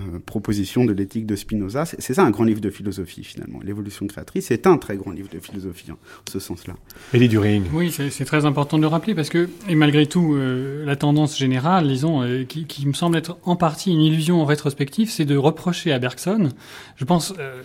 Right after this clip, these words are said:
Speaker 3: c'est justifié en, en soi, mais bon, euh, c'est aussi un effet rétrospectif, de reprocher à Bergson d'avoir une information scientifique qui, tout en étant extrêmement large et extrêmement précise, est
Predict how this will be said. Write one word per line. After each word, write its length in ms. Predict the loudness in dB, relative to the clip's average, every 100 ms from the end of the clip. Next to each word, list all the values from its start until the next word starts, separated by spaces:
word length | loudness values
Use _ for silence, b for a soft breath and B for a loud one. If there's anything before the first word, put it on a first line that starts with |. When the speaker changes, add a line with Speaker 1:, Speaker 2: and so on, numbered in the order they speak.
| -10
Speaker 3:
c'est 180 | -2 0
justifié 600 | 0 -4 -6 -2 -2 -2 -8
en, 260 | -14 -8 -6
en 40 |
soi, 260 | -4 -2 2
mais 160 | 2 2
bon, 160 | 0
euh, 300 | -2 -8 -10
c'est 180 | -8 -2
aussi 300 | 0 0 0
un 100 | 0
effet 240 | -2 -2 -4
rétrospectif, 540 | -4 -6 -6 -4 0
de 80 | 2
reprocher 340 | 2 2 2 4
à 40 |
Bergson 320 | 4 2 2
d'avoir 220 | 4 6
une 100 | 6
information 540 | 6 4 4 2 2 -2
scientifique 600 | 0 -2 -2 0 -2 -2 B B B
qui, 100 | -2
tout 200 | 0 4
en 100 | 6
étant 300 | 6 4 4
extrêmement 480 | 2 2 4 4 4
large 440 | 4 4 2 0 -8 B B B
et 60 | -2
extrêmement 420 | 0 4 4 4
précise, 680 | 0 -2 0 4 4 4 4
est 240 | 2 2